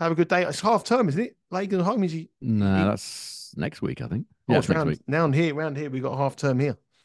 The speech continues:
Speaker 2: Okay,
Speaker 1: Kids
Speaker 2: no,
Speaker 1: are
Speaker 2: that's
Speaker 1: all
Speaker 2: next
Speaker 1: the
Speaker 2: week.
Speaker 1: kids off at the moment. Yeah, they're driving everyone mad 'cause it's raining and they can't get out in the outdoors. So I,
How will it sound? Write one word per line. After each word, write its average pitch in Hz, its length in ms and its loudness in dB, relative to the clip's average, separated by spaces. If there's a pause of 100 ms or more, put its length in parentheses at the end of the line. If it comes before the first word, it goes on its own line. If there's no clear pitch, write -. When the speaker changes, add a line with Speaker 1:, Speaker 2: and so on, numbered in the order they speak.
(320)
Speaker 2:
Okay, 147 300 4
Speaker 1:
Kids 104 100 6
Speaker 2:
no, 104 60 4
Speaker 1:
are 101 40 2
Speaker 2:
that's 117 120 6
Speaker 1:
all 139 80 4
Speaker 2:
next 139 140 2
Speaker 1:
the - 60 2
Speaker 2:
week. 82 100 -2
Speaker 1:
kids 127 220 -6
off 120 180 -2
at 110 60 -10
the 107 80 -8
moment. 117 300 0
Yeah, 120 60 0
they're 117 100 -2
driving 131 320 0
everyone 120 260 -4
mad 123 260 -4
'cause 101 100 -14
it's 101 80 -8
raining 120 400 2
and 113 80 0
they 107 80 -4
can't 117 220 -8
get 113 120 -6
out 113 140 -4
in 90 40 -6
the 104 220 -8
outdoors. 113 440 -6
So 120 100 -4
I, 110 40 -6